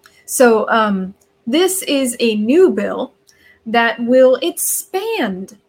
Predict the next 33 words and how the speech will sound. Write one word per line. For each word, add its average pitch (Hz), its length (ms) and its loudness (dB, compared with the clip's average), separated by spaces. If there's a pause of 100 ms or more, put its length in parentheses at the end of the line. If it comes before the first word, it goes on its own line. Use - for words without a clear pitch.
(500)
uh, 202 440 -4
copyright 208 520 -6
protections 220 640 -10
for 190 420 -6 (200)
giant 196 360 -12
companies 202 520 -12 (320)
in, 202 360 -8 (220)
<laughs> 269 240 -6
not 254 220 0
us, 208 360 -2 (360)
uh, 226 200 -2
but 196 220 -2
for 226 100 -6
giant 208 340 -6
companies. 208 560 -10 (380)
Uh, 208 380 -2 (240)
a 226 180 -2
bipartisan 262 960 -4
legislative 226 800 -4
proposal 220 640 -6
is 202 180 -10
now 254 220 -2
emerging 233 500 -4
in 196 100 -4
the 196 100 -6
U 226 260 -4
S 190 260 -8
to 226 140 -10
further 269 420 -2
shore 226 400 -4
up 196 180 -10
the - 80 -14
country's 240 520 -8